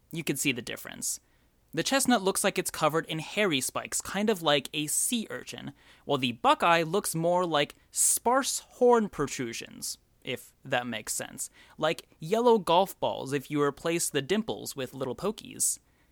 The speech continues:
And when they open up, they reveal the seed. Well, then this is where you get the American name.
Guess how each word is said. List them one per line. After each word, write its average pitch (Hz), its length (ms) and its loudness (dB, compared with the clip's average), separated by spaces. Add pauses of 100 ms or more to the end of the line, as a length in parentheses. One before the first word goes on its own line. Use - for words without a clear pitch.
(160)
And 170 300 2
when 190 160 4
they 180 160 2
open 170 300 0
up, 208 160 0
they 160 160 0
reveal 170 460 2
the 190 120 2
seed. 214 500 0 (380)
Well, 135 340 0
then 175 300 0
this 202 180 6
is 175 160 2
where 185 160 2
you 185 160 0
get 160 300 0
the 165 240 -2
American 127 680 0
name. 95 360 -12